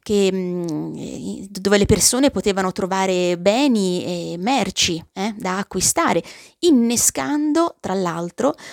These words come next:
anche quello che è il moderno sistema della moda, quindi questo ricambio veloce, stagionale degli stili,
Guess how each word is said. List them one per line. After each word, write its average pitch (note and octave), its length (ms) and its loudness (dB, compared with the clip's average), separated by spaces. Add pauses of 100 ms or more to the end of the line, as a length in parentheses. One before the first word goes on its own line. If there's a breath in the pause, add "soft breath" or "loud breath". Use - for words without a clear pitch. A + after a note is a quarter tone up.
(140 loud breath)
anche C4+ 480 2
quello B3+ 400 4
che F#3+ 160 -2
è G#3 160 2
il F#3 400 -2
moderno F#3 720 0 (280 loud breath)
sistema F3+ 1040 0
della F#3 300 -2
moda, E3+ 520 -2 (140)
quindi F#3 240 -6
questo F#3+ 380 2
ricambio G3 840 2 (380 loud breath)
veloce, G3 640 2
stagionale G3+ 800 0 (280 loud breath)
degli F#3+ 460 0
stili, G#3+ 680 0